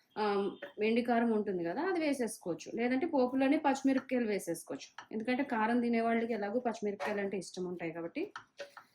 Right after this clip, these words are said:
పోపు వేసినప్పుడు ఎండుమిరపకాయతో పాటు పచ్చిమిరపకాయ కూడా వేసేసి, దాంట్లో లాస్ట్లో నేనైతే యాక్చువల్గా ఏంటంటే పోపులోనే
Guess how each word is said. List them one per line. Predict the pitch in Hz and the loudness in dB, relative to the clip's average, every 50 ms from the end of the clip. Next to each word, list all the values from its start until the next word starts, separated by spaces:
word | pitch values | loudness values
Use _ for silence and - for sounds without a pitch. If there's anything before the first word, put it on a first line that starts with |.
| _ _ _ _ - | _ _ _ _ 2
పోపు | 277 277 - | 2 2 4
వేసినప్పుడు | 262 277 269 269 262 254 247 226 262 262 | 6 4 4 4 2 0 0 0 2 2
ఎండుమిరపకాయతో | 240 220 220 226 226 220 - - 233 226 226 226 208 | 2 2 2 2 0 -2 -4 -2 -2 -2 -2 -2 -2
పాటు | 220 220 220 277 | -2 -2 -2 0
పచ్చిమిరపకాయ | - 247 220 - - 220 208 214 - 220 214 | 0 0 0 0 0 -2 -2 -2 -2 -4 -2
కూడా | 214 - 214 214 | -2 0 0 0
వేసేసి, | 208 208 202 196 - 214 214 - 330 440 - - _ _ - - - - - - _ _ _ _ _ - - - - - 220 | 0 0 -2 -2 -4 -4 -2 0 -2 -2 -2 -4 _ _ -14 -14 -14 -14 -18 -20 _ _ _ _ _ -20 -20 -20 -10 -4 0
దాంట్లో | 220 233 254 262 277 269 262 | 2 4 4 6 6 6 6
లాస్ట్లో | 233 226 226 254 247 - - 269 262 247 | 4 4 2 2 0 0 2 2 4 6
నేనైతే | 262 269 269 269 269 269 269 269 320 311 302 285 262 247 - - | 6 6 6 6 6 4 4 4 4 4 4 4 4 2 2 0
యాక్చువల్గా | 226 - - - 262 254 262 262 | -2 0 0 0 0 2 2 4
ఏంటంటే | 254 247 247 247 262 285 453 508 494 370 - - - | 2 2 2 2 2 2 2 2 2 0 0 0 2
పోపులోనే | 269 254 262 262 262 254 254 254 277 339 | 2 2 2 4 4 4 4 4 4 2